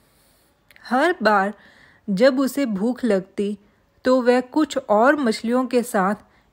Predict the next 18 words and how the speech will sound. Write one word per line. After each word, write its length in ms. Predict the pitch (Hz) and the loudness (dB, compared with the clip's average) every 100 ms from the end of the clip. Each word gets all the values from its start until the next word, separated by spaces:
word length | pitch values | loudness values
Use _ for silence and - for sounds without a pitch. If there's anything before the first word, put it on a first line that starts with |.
| - | -4
यात्रा 420 | 208 196 - 202 | -2 -2 -2 -2
पर 280 | 196 226 294 - - | 0 0 -2 -4 -6
निकल 360 | 190 175 190 185 | -4 -2 -2 -2
जाता। 460 | 175 165 - - 165 _ _ _ _ _ _ _ _ _ _ _ _ _ _ _ _ - | -2 -4 -8 -12 -14 _ _ _ _ _ _ _ _ _ _ _ _ _ _ _ _ -2
टैंक 380 | 262 277 370 - | 0 0 -4 -6
में 320 | 277 240 254 240 - | -2 -2 -4 -8 -6
एक 260 | 220 262 - | -4 -4 -2
केकड़ा 440 | 214 202 226 262 | -2 0 0 2
रह 220 | 214 196 | 0 -2
गया 300 | 196 185 170 | -2 0 -2
था। 400 | 170 190 165 165 - _ _ _ _ _ - | -4 -6 -8 -8 -16 _ _ _ _ _ -10
वह 240 | 190 214 | -4 -2
खुद 320 | 233 - 294 262 | -2 -2 -2 -2
को 260 | - 247 | -2 0
भी 260 | 190 220 330 _ _ _ _ - | 0 -2 -6 _ _ _ _ -2
बचाना 460 | 214 - 226 190 202 | 0 2 2 2 -2
चाहता 380 | 208 185 185 180 | -4 -6 -6 -6
था 340 | 196 185 | -6 -6